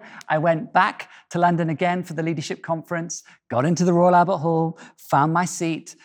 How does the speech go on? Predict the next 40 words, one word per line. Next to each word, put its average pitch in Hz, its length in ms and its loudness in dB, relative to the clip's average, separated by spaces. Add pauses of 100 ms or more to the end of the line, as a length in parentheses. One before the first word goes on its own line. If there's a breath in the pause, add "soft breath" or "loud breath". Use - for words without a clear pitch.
(100)
sat - 380 -6
down. 147 280 -2
It - 20 -8
was 120 120 -10
a 127 60 -6
different 135 360 -8
seat 151 260 -8
this 143 140 -12
time. 135 360 -8 (420 loud breath)
And 160 200 -12
to 208 140 -6
my 170 180 2
amazement, 156 560 -4 (240 loud breath)
who 196 180 -2
comes 165 440 -6
and 139 100 -4
sits - 420 -6
right 170 340 2
in 165 120 -6
front 170 280 -4
of 170 40 -2
me 170 120 -4
again? 196 380 -4 (560)
The 120 60 -10
same 131 540 -4 (180)
young 113 380 -6 (180)
couple. - 460 -6 (640 loud breath)
In 170 120 2
the 156 100 2
year 170 220 2
that 151 120 -2
had 139 180 -6
passed, 156 460 -4 (220 loud breath)
uh, 120 120 -6 (100)
he'd 170 300 -6
gone 143 360 -2
on 120 160 -8
an 107 140 -10 (100)
Alpha 170 260 -8
course - 500 -10